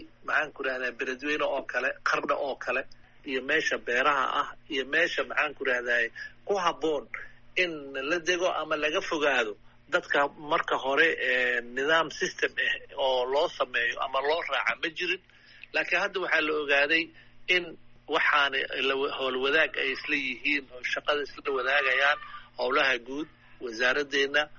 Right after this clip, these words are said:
iyo dowladaha hoose, si ay, maxaan ku rahdaa, arrimahan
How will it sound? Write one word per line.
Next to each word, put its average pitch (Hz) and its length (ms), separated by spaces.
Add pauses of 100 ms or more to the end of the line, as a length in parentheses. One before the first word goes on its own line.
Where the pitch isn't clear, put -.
(440)
iyo 139 220
dowladaha 131 600
hoose, 135 380 (360)
si - 260
ay, 175 220
maxaan 156 300
ku - 100
rahdaa, 143 380 (300)
arrimahan 135 640